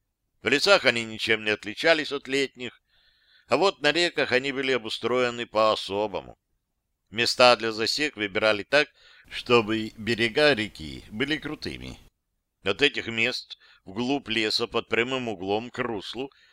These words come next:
устраивали засеки длиной в двадцать верст. По мысли Ивана, на каждой засеке монголов нужно было задержать на два дня. И на обход такой засеки по зимнему лесу у монголов тоже уйдет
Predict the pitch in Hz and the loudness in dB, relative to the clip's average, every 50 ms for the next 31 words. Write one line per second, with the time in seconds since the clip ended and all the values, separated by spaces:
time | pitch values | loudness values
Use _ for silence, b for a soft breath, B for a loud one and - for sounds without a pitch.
0 | b b b 101 98 - - 143 175 180 180 170 165 156 127 104 98 98 - - | b b b -8 -6 -2 4 6 8 8 8 6 2 0 -2 -2 -2 -4 -2 0
1 | 139 165 156 - 139 123 101 95 98 95 101 127 156 156 120 80 80 92 120 123 | 0 0 -2 -2 -8 -8 -6 -6 -6 -6 -4 -6 -6 -6 -6 -4 0 2 2 4
2 | - - 156 151 127 - 95 92 90 87 80 - - - - - _ _ _ _ | 2 0 -4 -4 -6 -10 -8 -6 -6 -6 -6 -8 -10 -14 -14 -16 _ _ _ _
3 | _ _ _ _ _ _ _ _ _ _ - 113 113 117 120 123 120 113 - - | _ _ _ _ _ _ _ _ _ _ 2 2 2 4 4 2 0 0 0 -2
4 | 113 113 113 110 110 113 107 120 135 143 135 113 101 95 - b b b b b | 0 -2 -2 -2 -2 0 4 4 6 6 6 4 2 0 0 b b b b b
5 | b b b - 104 104 - 120 120 120 107 101 107 104 101 95 - - 127 131 | b b b -4 -2 2 6 6 6 6 4 0 -2 -2 -2 -2 0 2 2 2
6 | 127 - 117 101 98 98 95 92 117 123 127 127 117 - - b b b b b | 2 0 -4 -4 -4 -4 0 2 4 4 4 4 2 -2 -4 b b b b b
7 | b - 123 147 143 123 143 123 123 139 139 131 117 101 123 117 104 107 98 85 | b -4 -2 -2 0 -2 -2 0 2 2 2 2 2 2 2 2 2 0 0 0
8 | - 127 131 131 - 104 104 98 90 95 123 127 127 107 98 87 82 69 60 57 | 2 0 0 0 0 -4 -6 -6 -2 2 2 2 2 0 -4 -8 -8 -6 -6 -8
9 | - _ _ _ _ _ _ _ _ - 131 170 196 196 208 202 - - - 131 | -12 _ _ _ _ _ _ _ _ -4 -2 -2 4 6 4 4 4 2 -2 0
10 | 131 123 117 _ - 113 101 - 110 110 104 98 107 101 - - 104 101 98 - | 2 2 2 _ -2 -4 -2 -2 -4 -4 -2 -2 -4 -4 -4 -2 -2 -2 -2 -4
11 | - - 92 - b b b b b b b - 113 123 123 107 98 120 113 110 | -6 -12 -12 -12 b b b b b b b 0 2 2 2 4 2 -2 -2 0
12 | 107 107 101 104 113 127 180 - - - 104 104 113 120 123 123 107 101 92 87 | -2 -4 -2 0 0 2 2 2 0 -2 -4 -2 -2 -2 -2 -2 -2 -2 -2 -2
13 | - _ - 175 190 180 143 151 160 156 151 139 151 151 143 | -4 _ 0 2 2 2 2 0 -2 -2 -2 0 0 -2 -2